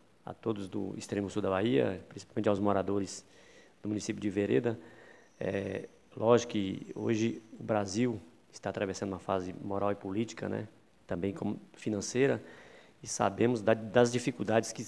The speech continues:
que temos para administrar, mas com-, nós não devemos baixar a cabeça, devemos de cabeça erguida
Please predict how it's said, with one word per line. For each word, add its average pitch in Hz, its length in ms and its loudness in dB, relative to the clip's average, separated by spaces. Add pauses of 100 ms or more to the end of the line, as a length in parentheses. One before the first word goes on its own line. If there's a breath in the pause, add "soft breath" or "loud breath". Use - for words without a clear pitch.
(200)
que - 80 -12
temos 120 320 2
para 117 80 -2
administrar, 95 680 -4 (200)
mas 98 400 -8 (380 soft breath)
com-, 113 160 -4
nós 110 320 4
não 117 180 4
devemos 104 260 4
baixar 98 260 2
a 92 40 -4
cabeça, 101 480 0
devemos 95 360 -2
de - 640 -14
cabeça 117 380 -6
erguida 107 520 0